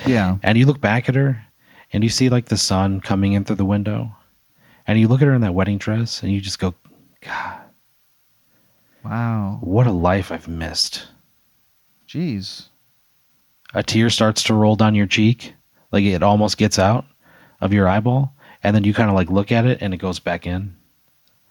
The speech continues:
Speaker 1: <laughs>
Speaker 2: 'Cause you don't fucking cry. Not anymore. Y-, you're a hardened piece of machinery in this world.
Speaker 1: All right.
Speaker 2: So you walk outside, and you see that Mickey is, like, uh, he has, like, a, a woman in, like, a,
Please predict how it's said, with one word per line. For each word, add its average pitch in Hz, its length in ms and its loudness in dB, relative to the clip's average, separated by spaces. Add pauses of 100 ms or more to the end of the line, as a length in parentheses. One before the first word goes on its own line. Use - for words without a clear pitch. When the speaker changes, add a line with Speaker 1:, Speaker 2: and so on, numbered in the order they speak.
Speaker 1:
<laughs> - 200 -8
Speaker 2:
'Cause 95 160 0
you 110 100 8
don't 107 200 4
fucking 92 280 -2
cry. 92 320 0
Not 92 160 -2
anymore. 92 480 -4 (1600)
Y-, - 120 -6 (240)
you're 110 160 2
a 104 60 2
hardened 113 320 2
piece 113 200 0
of 113 60 0
machinery 95 500 2
in 90 60 -2
this 90 160 -4
world. 85 320 -4 (360)
Speaker 1:
All 220 160 2
right. 160 360 2 (640)
Speaker 2:
So - 120 -2
you 113 120 4
walk 127 240 2
outside, 92 580 -2 (380)
and 104 140 -4
you 107 80 -4
see 113 220 0
that 98 220 -4 (220)
Mickey 107 360 -2
is, 87 180 -2
like, 90 280 -2
uh, 85 320 -6 (640)
he 107 140 -4
has, 107 200 0
like, 104 160 -2
a, 92 200 -2
a 98 80 -2
woman 95 540 -4 (240)
in, 92 140 -6
like, 90 180 -6
a, 85 400 -6